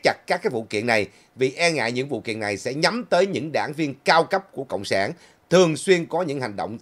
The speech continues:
à, sách nhiễu tình dục hay tấn công tình dục đối với lại các, à, nữ nhân viên làm việc trong văn phòng của mình. Đó là bản tin liên quan tới tình hình của Trung Quốc. Và đó là bản tin liên quan tới Trung Quốc và liên quan tới tình hình của Việt Nam.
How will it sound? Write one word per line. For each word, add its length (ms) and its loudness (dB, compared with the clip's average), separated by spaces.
à, 180 2
sách 300 0
nhiễu 160 2
tình 180 -2
dục 180 -4
hay 100 -6
tấn 260 4
công 200 0
tình 180 -6
dục 240 -6
đối 300 2
với 180 2
lại 180 -2
các, 300 -4
à, 240 0
nữ 320 4
nhân 220 2
viên 240 0
làm 160 -2
việc 200 -6
trong 140 -6
văn 120 -6
phòng 160 -10
của 120 -12
mình. 180 0
Đó 100 -4
là 80 -2
bản 160 -6
tin 220 -6
liên 200 -2
quan 180 -2
tới 180 -2
tình 160 -4
hình 200 -8
của 240 -6
Trung 280 -8
Quốc. 220 4
Và 240 6
đó 200 8
là 200 4
bản 220 -2
tin 260 0
liên 220 6
quan 200 4
tới 160 6
Trung 220 2
Quốc 180 4
và 160 2
liên 280 4
quan 200 6
tới 200 4
tình 200 0
hình 200 2
của 200 -2
Việt 180 -4
Nam. 280 6